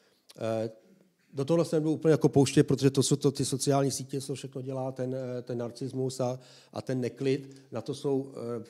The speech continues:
předpokládám, že to tady někdo i potvrdí, na to jsou jako, jako důkazy. Zajímavý je ta, ta podrážděnost mezi mladýma lidma a ta impulzivita. Já nevím, jestli jste si všimli, nebo jestli jste zaznamenali, kolik,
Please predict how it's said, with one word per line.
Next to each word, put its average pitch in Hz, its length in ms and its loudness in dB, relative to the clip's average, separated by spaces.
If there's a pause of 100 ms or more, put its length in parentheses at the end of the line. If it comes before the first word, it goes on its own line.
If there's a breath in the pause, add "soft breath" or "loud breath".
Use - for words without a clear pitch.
(140)
předpokládám, 123 480 2
že 123 100 2
to - 140 -12
tady 123 160 0
někdo 120 240 0
i - 80 -8
potvrdí, 123 500 -10
na 113 100 -14
to 120 160 -14
jsou 120 260 -8
jako, 120 300 -8
jako 117 220 -12
důkazy. 113 460 -8 (420 soft breath)
Zajímavý 127 380 0
je 131 120 4
ta, 123 520 0
ta 120 140 -8
podrážděnost 127 880 0
mezi 127 200 -6
mladýma 127 320 -2
lidma 123 220 -2
a 123 140 -6
ta - 100 -8
impulzivita. 117 800 -2 (460 loud breath)
Já 113 140 0
nevím, 123 200 6
jestli 123 200 -2
jste 123 200 -2
si 131 120 2
všimli, 127 460 8
nebo 131 220 4
jestli 117 180 0
jste 127 120 0
zaznamenali, 113 560 8
kolik, 113 400 6